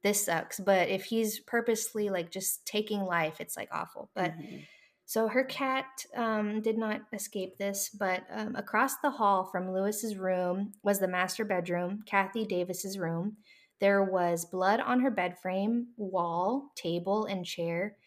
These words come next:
Speaker 1: On the floor next to the bed lay her body. The blunt force trauma to her head fractured her entire skull and obliterated the left side of her face,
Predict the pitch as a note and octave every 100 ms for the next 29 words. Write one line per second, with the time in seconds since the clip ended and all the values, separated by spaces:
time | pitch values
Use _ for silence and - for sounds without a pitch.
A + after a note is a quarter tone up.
0 | _ - G3 G3 G3 G#3 G3 A3 B3 A3+
1 | - A#3+ A#3 G3 F#3 F#3 F3 E3+ F#3 E3+
2 | D#3 D#3 E3 - G3+ F#3 G3 G#3 - B3+
3 | B3+ - F#3+ F#3+ F#3+ A3 A3 G#3 F3 F#3
4 | - F#3+ F3+ - A#3 A#3 G3 G3 - F3+
5 | A3 - - F3+ F#3 - F#3+ F#3 F3 F#3
6 | F#3+ G3+ G#3+ G3+ G3+ - _ G3 F#3 G3
7 | - F3+ F3 - E3+ E3 - D#3 - -